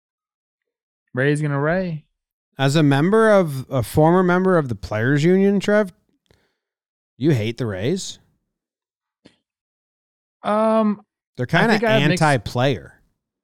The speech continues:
Speaker 1: I have mixed feelings. I feel like they give guys opportunities that maybe wouldn't get 'em in o-, other organizations 'cause they do think outside the box.
Speaker 2: Yeah, but
Speaker 1: Some
Speaker 2: then
Speaker 1: of
Speaker 2: as
Speaker 1: these
Speaker 2: soon as they're
Speaker 1: guys
Speaker 2: worth anything, they toss 'em.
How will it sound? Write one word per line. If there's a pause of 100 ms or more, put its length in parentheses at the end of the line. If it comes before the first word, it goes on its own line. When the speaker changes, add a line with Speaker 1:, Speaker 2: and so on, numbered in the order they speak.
(320)
Speaker 1:
I
have
mixed
feelings.
I
feel
like
they
give (920)
guys
opportunities
that
maybe
wouldn't
get
'em
in
o-, (160)
other
organizations
'cause
they
do
think
outside
the
box.
Speaker 2:
Yeah,
but
Speaker 1:
Some
Speaker 2:
then
Speaker 1:
of
Speaker 2:
as
Speaker 1:
these
Speaker 2:
soon
as
they're
Speaker 1:
guys
Speaker 2:
worth
anything,
they
toss
'em.